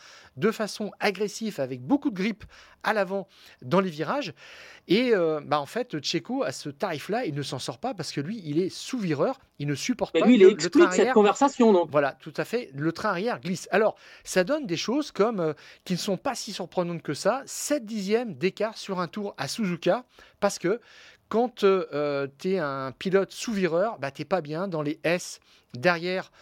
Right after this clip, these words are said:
Speaker 1: euh, les stands, alors que, bah, Verstappen, justement, faisait une grande partie de la différence là-dedans parce que c'est un en-, un enchaînement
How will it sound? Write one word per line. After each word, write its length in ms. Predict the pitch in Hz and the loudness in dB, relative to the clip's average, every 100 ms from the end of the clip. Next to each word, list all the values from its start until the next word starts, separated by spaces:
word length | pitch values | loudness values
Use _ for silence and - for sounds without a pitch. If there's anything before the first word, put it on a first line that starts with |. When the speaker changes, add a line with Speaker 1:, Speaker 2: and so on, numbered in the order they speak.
| - - | -20 -8
Speaker 1:
euh, 160 | 127 135 | -2 -2
les 140 | 160 | -2
stands, 340 | - 196 262 - - - - | 0 0 0 -8 -20 -20 -4
alors 260 | 139 165 170 | 0 0 0
que, 100 | 214 | 0
bah, 280 | 185 147 131 | 0 0 -2
Verstappen, 520 | 175 - 175 202 190 | -4 -4 -4 -2 -4
justement, 440 | 160 - 175 180 | -6 -4 -2 -2
faisait 380 | - 170 170 165 | -4 -4 -2 -4
une 160 | 143 131 | -6 -6
grande 360 | 147 254 240 | 0 0 0
partie 340 | 220 180 - 196 | -2 -4 -8 -4
de 140 | 151 | -2
la 240 | 131 139 | 0 -2
différence 460 | 160 170 185 180 - | -2 -4 -4 -4 -4
là-dedans 280 | 175 156 190 | -6 -4 -4
parce 220 | 165 - | -6 -4
que 180 | 190 185 _ - - - | -2 -2 _ -20 -20 -12
c'est 320 | - 165 175 | -8 -4 -4
un 100 | 165 | -4
en-, 80 | 170 - | -6 -10
un 200 | - 151 | -6 -4
enchaînement 560 | 202 180 220 196 202 202 | -4 -4 -2 -2 -2 -4